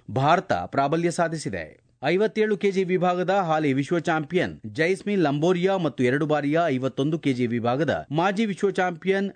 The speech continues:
ನಿಖತ್ ಜರೀನ್ ವಿಶ್ವ ಬಾಕ್ಸಿಂಗ್ ಕಪ್ನಲ್ಲಿ ಉತ್ತಮ ಪ್ರದರ್ಶನ ನೀಡಿದ್ದಾರೆ. ನಿಖತ್ ಜರೀನ್ ಉಜ್ಬೇಕಿಸ್ತಾನದ ಗುಲ್ಸೇವರ್ ಗವಿವಾ ವಿರುದ್ಧ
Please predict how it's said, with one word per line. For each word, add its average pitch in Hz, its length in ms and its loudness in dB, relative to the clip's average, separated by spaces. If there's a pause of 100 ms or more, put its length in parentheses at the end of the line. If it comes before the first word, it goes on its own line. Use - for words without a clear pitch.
ನಿಖತ್ 151 480 0
ಜರೀನ್ 143 420 0
ವಿಶ್ವ 135 340 -2
ಬಾಕ್ಸಿಂಗ್ 131 420 0
ಕಪ್ನಲ್ಲಿ 120 480 0
ಉತ್ತಮ 127 420 -2
ಪ್ರದರ್ಶನ 104 460 -4
ನೀಡಿದ್ದಾರೆ. 95 500 -6 (240)
ನಿಖತ್ 131 340 0
ಜರೀನ್ 156 340 0
ಉಜ್ಬೇಕಿಸ್ತಾನದ 151 960 0
ಗುಲ್ಸೇವರ್ 175 640 0
ಗವಿವಾ 160 600 0
ವಿರುದ್ಧ 151 380 -2